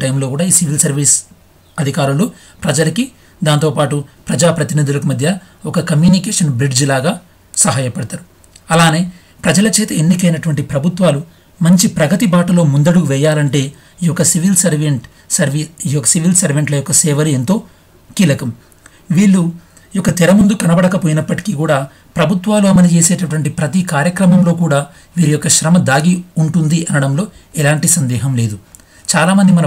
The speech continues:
భారతదేశంలో సివిల్ సర్వెంట్స్ మంచి మంచి పథకాలను ఆ యొక్క ప్రభుత్వాలు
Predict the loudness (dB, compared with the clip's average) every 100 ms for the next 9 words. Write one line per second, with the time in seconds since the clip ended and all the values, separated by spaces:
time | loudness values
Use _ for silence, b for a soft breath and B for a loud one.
0 | 0 -4 -2 -2 -2 -2 0 0 0 0
1 | 0 0 0 -2 B B B -2 0 0
2 | -2 -4 -4 0 2 2 0 -6 B B
3 | -4 -2 -2 -2 -4 -4 -2